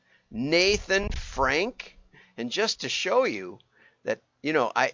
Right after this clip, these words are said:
I did a feature a couple of weeks ago about how the Wienermobile has been named to the Frankmobile. I don't know why. My dad's name was Frank. I did, I have seen the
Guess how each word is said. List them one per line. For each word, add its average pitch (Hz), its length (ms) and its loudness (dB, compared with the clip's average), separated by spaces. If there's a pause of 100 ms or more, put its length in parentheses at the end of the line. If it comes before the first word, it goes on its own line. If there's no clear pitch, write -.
I 131 80 0
did 160 160 -2
a 147 60 -2
feature 170 420 -2
a 117 60 -2
couple 151 280 2
of 127 60 0
weeks 180 240 -4
ago 107 260 2
about 113 260 2
how 120 160 4
the 113 120 -2
Wienermobile 113 840 -4
has 117 100 -2
been 113 260 -4
named 143 380 0
to 120 100 -2
the 104 100 -2
Frankmobile. 98 920 -2 (560)
I 95 60 -16
don't 104 240 -4
know 143 100 4
why. 127 640 4
My - 120 -16
dad's 113 360 -6
name 135 160 -2
was 131 120 -4
Frank. 120 560 -2 (520)
I 120 380 0 (220)
did, 131 300 2 (200)
I 117 140 -2
have 135 260 2
seen 147 300 -2
the 127 200 -4